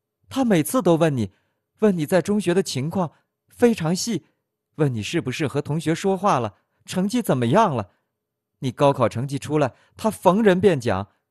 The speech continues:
“周瑞在六中考了第十名，清华北大随便挑。”你知道他有多开心吗？“老师，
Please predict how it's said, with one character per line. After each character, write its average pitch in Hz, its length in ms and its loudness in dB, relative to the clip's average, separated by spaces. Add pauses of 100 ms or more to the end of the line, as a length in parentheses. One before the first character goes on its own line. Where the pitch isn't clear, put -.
(360)
“周 175 160 4
瑞 175 160 6
在 165 160 4
六 160 180 2
中 175 220 0 (140)
考 196 200 2
了 185 100 2
第 208 140 -2
十 180 260 -2
名， 165 220 0 (400)
清 180 240 -4
华 175 140 2
北 170 160 2
大 175 160 0
随 165 180 0
便 196 180 2
挑。” 214 300 -2 (800)
你 180 120 -2
知 196 200 -4
道 190 140 4
他 190 180 2
有 185 120 6
多 240 220 8
开 226 220 2
心 240 220 2
吗 226 300 0 (1500)
？“老 120 180 -8
师， 160 400 -6